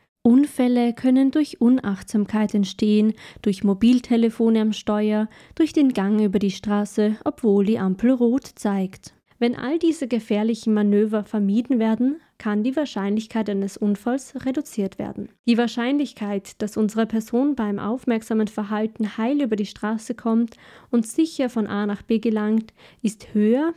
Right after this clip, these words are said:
als die Wahrscheinlichkeit, dass tatsächlich ein Unfall passiert.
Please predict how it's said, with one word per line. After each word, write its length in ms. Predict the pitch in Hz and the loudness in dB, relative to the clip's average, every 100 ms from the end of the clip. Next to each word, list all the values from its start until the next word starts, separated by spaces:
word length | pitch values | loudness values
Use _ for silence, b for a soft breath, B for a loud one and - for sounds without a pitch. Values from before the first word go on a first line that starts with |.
| - | -8
als 160 | - 233 | -8 -6
die 160 | - 208 | -4 -4
Wahrscheinlichkeit, 880 | 202 - 202 226 247 247 254 254 - | -4 -4 -2 -2 -2 -2 -4 -4 -10
dass 180 | 294 - | -10 -6
tatsächlich 640 | 302 - 208 202 220 - | -8 -6 -6 -6 -6 -4
ein 80 | 269 | -4
Unfall 400 | - 208 - 190 | 0 0 0 -4
passiert. 640 | - 196 - - - - | -6 -10 -8 -10 -10 -20